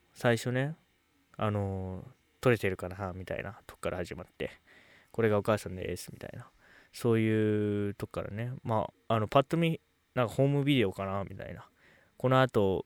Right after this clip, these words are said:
なんか殺人鬼が部屋の中入ってきて、この家をめちゃくちゃにして、で、主人公が闇落ちするみたいな話なのかなってなんとなく思ったりするんですけど、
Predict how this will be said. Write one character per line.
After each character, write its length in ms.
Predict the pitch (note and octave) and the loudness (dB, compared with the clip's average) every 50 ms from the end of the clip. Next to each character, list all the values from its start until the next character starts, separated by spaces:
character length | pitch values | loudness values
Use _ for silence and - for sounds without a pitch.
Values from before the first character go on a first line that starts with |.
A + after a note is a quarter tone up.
| _ _ - | _ _ -8
な 140 | C3 A2 | -6 -4
ん 20 | G#2 | -4
か 40 | G2+ | -4
殺 260 | - - A2+ G#2 - | -2 -2 -2 -2 -2
人 300 | A#2 A#2+ B2+ B2 A#2 A2 - | -4 -2 -2 -2 -2 -4 -4
鬼 100 | - F#2+ | -4 -4
が 100 | F2+ F2 | -4 -2
部 100 | E2+ G#2 | 0 2
屋 80 | G#2 G2+ | 2 2
の 80 | G2+ | 0
中 120 | G2 F2+ F#2 | -2 -6 -4
入 200 | F#2 G2+ G2+ G2+ | -2 -2 -2 -2
っ 20 | |
て 200 | - _ - G#2 | -4 _ -10 -10
き 80 | - - | -8 -2
て、 340 | - E3 E3 D#3 - - _ - - - _ _ _ _ - | 0 2 2 2 2 -2 _ -18 -20 -20 _ _ _ _ -10
こ 120 | - - | -6 -4
の 80 | G#2+ G#2+ | -2 0
家 160 | G#2+ G#2+ G#2 | 2 2 2
を 80 | G2+ F#2+ | 0 0
め 120 | F#2+ G2 | -2 -2
ち 120 | F#2+ - | -2 -2
ゃ 60 | A#2 A2 | -4 -4
く 60 | - | 0
ち 120 | - A#2+ | 0 0
ゃ 20 | A2+ | 0
に 100 | A2 G#2+ | 0 -4
し 120 | - - | -6 0
て、 420 | - D3+ C#3+ C3 G#2 F2+ - - - | 2 4 6 6 6 4 2 -2 -4
で、 80 | - | -6
主 160 | G#2 - - A2+ | -4 -2 -2 -2
人 200 | G#2+ A#2+ B2+ A#2 | 0 2 0 0
公 160 | - - G2 | 0 -2 -2
が 80 | F2+ F2+ | -2 -2
闇 260 | F2+ F2+ F#2+ G#2 G#2 | -2 -2 -2 0 0
落 160 | G#2 G#2 - | 0 0 -2
ち 100 | - G#2 | -6 -8
す 120 | - - G2+ | -6 -6 -6
る 100 | G#2 G2 | -6 -6
み 60 | G2 | -6
た 100 | - - | -8 -10
い 40 | - | -8
な 80 | F#2 | -4
話 320 | G2+ G#2 G#2 G#2 - - B2+ | -2 0 0 0 0 0 -2
な 100 | G#2+ G2+ | 0 -2
の 80 | G2 | -2
か 140 | F2+ - F#2+ | -4 -4 -2
な 180 | G#2 A#2 B2 B2 | -2 0 -2 -2
っ 40 | |
て 140 | - - - | -4 -6 -2
な 120 | G#2 A2 B2+ | 0 0 0
ん 40 | |
と 80 | B2 - | 2 2
な 100 | C#3+ D3 | 0 0
く 100 | - - | 0 0
思 100 | A2+ A2+ | -2 -2
っ 20 | |
た 140 | - - G#2+ | -2 -2 -4
り 60 | F#2 | -4
す 100 | - - | -6 -8
る 80 | F#2+ G2 | -8 -8
ん 60 | F#2 | -8
で 100 | F2 - | -8 -10
す 80 | - - | -12 -12
け 80 | - | -10
ど、 200 | - - F#2 - | -10 -8 -10 -10